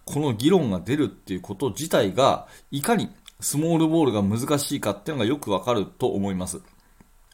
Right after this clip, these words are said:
まあ、それだけ外のシュートに頼る戦術っていうのは、やっぱりかなり難しいんですよね。えー、エヌビーエーの世界で言うと、確かにゴール下行くよりはスリーポイント打ちましょうとい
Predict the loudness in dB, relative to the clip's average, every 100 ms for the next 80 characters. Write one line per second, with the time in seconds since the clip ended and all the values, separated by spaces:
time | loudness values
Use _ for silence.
0 | -10 0 2 2 -4 -6 4 6 6 4
1 | 0 2 2 2 2 2 2 0 -2 -2
2 | 0 2 0 -2 -2 -2 -4 -6 -4 0
3 | 2 0 -2 -4 -2 0 0 2 0 -2
4 | -2 -4 -2 -4 -6 -8 -8 -8 -8 -14
5 | -20 -10 0 2 4 2 2 0 0 0
6 | 2 2 4 4 6 6 6 2 -2 -2
7 | -2 -2 0 2 2 0 0 0 0 0
8 | 2 0 0 -4 -2 -2 -2 -4 -4 -4
9 | -2 -4 -4 -10 -18 -20 -6 0